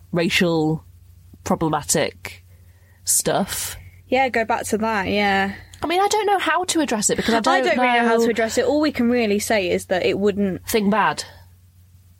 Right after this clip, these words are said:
Speaker 2: What?
Speaker 1: Thing bad.
Speaker 2: Thing bad wouldn't happen now.
Speaker 1: Yeah.
Speaker 2: Don't imagine any of them support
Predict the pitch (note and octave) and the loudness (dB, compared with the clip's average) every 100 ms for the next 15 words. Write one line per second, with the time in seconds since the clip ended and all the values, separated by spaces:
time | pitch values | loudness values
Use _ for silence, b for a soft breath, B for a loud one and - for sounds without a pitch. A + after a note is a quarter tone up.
0 | - - - - G3 G#3+ E4 - G3 F#3 | -20 -20 -20 -12 -4 -2 -2 0 0 2
1 | F3+ F#3+ F#3 D3 - - C#4 C#4 C4+ A#3+ | 2 0 0 -2 -4 -2 0 2 2 2
2 | A#3+ A3+ - A3 A3+ G#3+ G#3+ G3+ G#3+ G3 | 0 -2 -4 -2 0 0 -2 -2 -2 0
3 | F#3+ F3+ F#3 G3 G#3 G3+ F3 - G3+ G#3+ | 0 2 2 2 0 0 0 0 0 0
4 | G3+ G3 G3+ G3+ G3 - F#3+ F#3+ - G3 | 0 0 2 2 2 0 0 -2 -2 -2
5 | F#3 F#3 F#3 - F3+ F#3 F3+ G3 - b | 0 0 0 0 0 2 -2 -6 -10 b
6 | b b b b b b - - G#3+ - | b b b b b b -2 0 -2 -2
7 | G3+ F#3+ F3+ | -2 0 -2